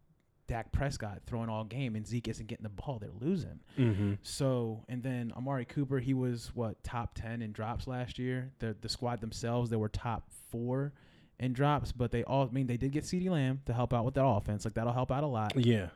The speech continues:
Speaker 1: But you also gotta get on the field to play.
Speaker 2: Mm-hmm.
Speaker 1: So I honestly think that these Rams will be, um, we'll probably, we'll probably win between seven and ten points, but I think the Rams got this one.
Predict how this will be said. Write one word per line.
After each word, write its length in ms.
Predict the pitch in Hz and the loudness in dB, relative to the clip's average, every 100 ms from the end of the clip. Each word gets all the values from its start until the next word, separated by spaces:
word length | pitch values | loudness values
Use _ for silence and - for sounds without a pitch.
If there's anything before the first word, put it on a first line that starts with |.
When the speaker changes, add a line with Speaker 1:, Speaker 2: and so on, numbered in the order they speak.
| - 113 - | -12 0 6
Speaker 1:
But 380 | 170 151 123 - | 8 6 4 -4
you 160 | 120 123 | -4 0
also 240 | 151 - | 2 2
gotta 160 | 113 110 | -2 -4
get 120 | 113 | -6
on 60 | 110 | -8
the 60 | |
field 240 | - 117 104 | -8 -8 -8
to 60 | |
play. 360 | - 156 131 - - - - - | -8 -6 -6 -8 -18 -20 -20 -2
Speaker 2:
Mm-hmm. 140 | 123 104 | 2 4
Speaker 1:
So 400 | 135 123 110 - | 4 4 0 -2
I 180 | 120 135 | -2 0
honestly 520 | 135 135 127 - 123 | 2 2 2 2 0
think 380 | - 127 120 113 - | 2 2 2 2 0
that 380 | 113 110 107 - 113 | 2 4 2 -2 0
these 280 | 123 117 107 | 4 4 4
Rams 580 | 117 113 107 104 101 | 4 4 4 0 -2
will 300 | 85 110 107 | 2 4 4
be, 560 | 98 101 101 98 95 95 - - - - - _ | 4 2 2 0 -2 -6 -14 -20 -20 -20 -20 _
um, 400 | 104 104 98 98 - | 0 2 2 -2 0
we'll 140 | 120 | 2
probably, 320 | - 123 117 92 | 4 4 2 2
we'll 140 | 113 117 | 0 0
probably 260 | 127 110 | 2 2
win 160 | 113 104 | 2 0
between 360 | 104 - 104 | -2 0 -2
seven 260 | 98 110 107 | 0 -2 -2
and 100 | 104 | -2
ten 180 | 113 104 | -4 -4
points, 300 | - 110 95 | -4 -4 -4
but 120 | 98 | -4
I 100 | 107 | -4
think 240 | - 107 | -4 -6
the 60 | 98 | -4
Rams 220 | 104 98 95 | -4 -4 -6
got 180 | 98 | -8
this 180 | - - | -8 -10
one. 120 | 101 | -12